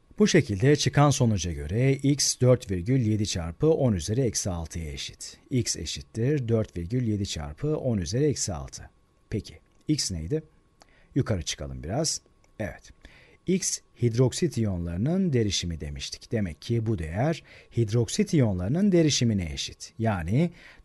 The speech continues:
dört virgül yedi çarpı on üzeri eksi altı molar. Şimdi bizim buradaki amacımız P H'i bulmaktı. Ama bu noktada sanki P O H'ı bulmak daha mantıklı.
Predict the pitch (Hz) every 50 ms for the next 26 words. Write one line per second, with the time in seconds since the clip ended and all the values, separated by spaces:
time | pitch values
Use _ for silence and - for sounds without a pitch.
0 | - 110 123 131 127 - - - 90 80 82 87 117 147 160 156 113 110 113 101
1 | 110 - - 90 82 78 - - - 143 156 170 160 - - 139 131 120 104 92
2 | 82 85 110 131 165 190 - - 120 98 - - - - 196 208 - 156 131 123
3 | 117 - - 113 101 92 82 82 80 69 65 62 - - - _ _ _ _ _
4 | - - - - - - - 226 208 160 139 127 - - _ _ _ _ - 147
5 | 190 175 131 110 101 95 107 151 180 156 117 87 - - - 160 143 113 87 -
6 | 95 117 147 143 - - - _ - - 127 - 87 80 - - 90 73 78 76
7 | 71 65 - - - - - - _ _ _ _ - _ - - - _ - 151
8 | 165 175 170 165 202 202 170 113 - - 90 80 98 107 104 - - 175 185 180
9 | - - 147 147 151 - - - - 147 147 147 143 139 131 120 - 139 113 107
10 | 117 160 175 - - - - - - 147 110 92 80 - - - - 69 67